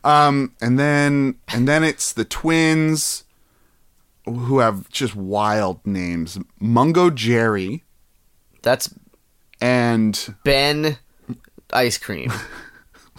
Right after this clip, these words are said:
Speaker 1: What? Jerry.
Speaker 2: Ben and
Speaker 1: Ben and
Speaker 2: Jerry.
Speaker 1: Jerry. No.
Speaker 2: Ben and Jerry.
Speaker 1: Mungo Jerry and something that starts with an R, like Riffle Tigger or something. And they're the, they're the mischievous
Speaker 2: Ooh.
Speaker 1: cats.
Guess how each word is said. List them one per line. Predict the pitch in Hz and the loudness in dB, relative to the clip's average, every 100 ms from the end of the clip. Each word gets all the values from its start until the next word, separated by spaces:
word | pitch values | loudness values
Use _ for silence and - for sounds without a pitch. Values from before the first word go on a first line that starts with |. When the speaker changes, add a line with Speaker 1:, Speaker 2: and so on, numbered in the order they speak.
| _ _ | _ _
Speaker 1:
What? | 180 311 - - - - | -4 -4 -4 -10 -14 -12
Jerry. | - 127 131 123 117 | -4 0 4 2 0
Speaker 2:
Ben | - 135 | -4 -2
and | 165 | 4
Speaker 1:
Ben | 160 160 | 4 4
and | - | 4
Speaker 2:
Jerry. | 113 76 | 2 0
Speaker 1:
Jerry. | - | -2
No. | 110 | -4
Speaker 2:
Ben | |
and | 117 | -4
Jerry. | 92 - - - | -10 -16 -16 -2
Speaker 1:
Mungo | 147 214 262 254 | 2 4 4 2
Jerry | 202 190 185 180 175 - | 4 6 6 4 2 -2
and | 139 135 131 120 117 - - _ _ _ _ _ _ - | 0 2 4 4 2 -2 -16 _ _ _ _ _ _ -12
something | - 175 180 | -4 -2 0
that | 160 | -2
starts | - 135 123 | 0 0 0
with | 107 | -4
an | 101 - | -6 -2
R, | 95 95 90 87 87 _ - - | 0 2 2 0 -2 _ -18 -8
like | 98 - - _ | -6 -6 -14 _
Riffle | - 104 113 - 104 | -6 0 0 0 -2
Tigger | 98 - 95 90 90 85 | -2 -2 -2 -2 -2 -2
or | 90 | -4
something. | 90 87 85 80 78 - - - - - - _ _ _ - | -6 -8 -8 -10 -12 -18 -20 -18 -18 -20 -20 _ _ _ -2
And | 147 147 120 | 0 0 4
they're | 160 233 311 | 6 6 4
the, | - 285 269 208 | 2 4 4 4
they're | 143 180 | 4 4
the | 277 | 4
mischievous | 240 302 415 440 415 392 320 | 4 6 6 8 8 8 6
Speaker 2:
Ooh. | 285 | 6
Speaker 1:
cats. | 381 381 | 6 6